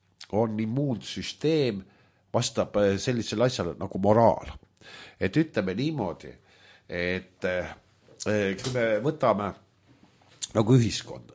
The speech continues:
ühiskonnal on olemas teatud moraal. Selline vaikne. Ja siis pannakse politseid, eh, eh,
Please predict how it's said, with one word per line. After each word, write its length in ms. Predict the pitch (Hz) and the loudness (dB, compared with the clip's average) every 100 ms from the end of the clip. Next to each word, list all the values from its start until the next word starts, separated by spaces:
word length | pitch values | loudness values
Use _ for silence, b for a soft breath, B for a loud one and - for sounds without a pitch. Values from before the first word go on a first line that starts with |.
| 131 | 0
ühiskonnal 640 | 165 - - 131 131 101 | 2 0 -6 -6 -4 -6
on 80 | 90 110 | -4 -4
olemas 300 | 120 92 - | -4 -6 -4
teatud 280 | 107 - 71 | -4 -6 -4
moraal. 400 | 98 101 90 - - - _ _ _ _ _ _ _ _ _ _ _ _ | 2 2 2 -2 -14 -16 _ _ _ _ _ _ _ _ _ _ _ _
Selline 320 | - 107 92 82 | -4 -2 -2 0
vaikne. 320 | 95 - - B B B B | -2 -4 -16 B B B B
Ja 100 | 101 | -6
siis 120 | 110 | -4
pannakse 440 | - 190 143 - - | 0 2 2 -4 -8
politseid, 760 | 110 110 104 - 160 170 104 - - | -2 -2 -2 -2 0 0 -4 -6 0
eh, 580 | 98 98 98 98 95 95 B B B - | 2 4 4 4 2 -2 B B B -8
eh, 240 | 73 90 | -6 -6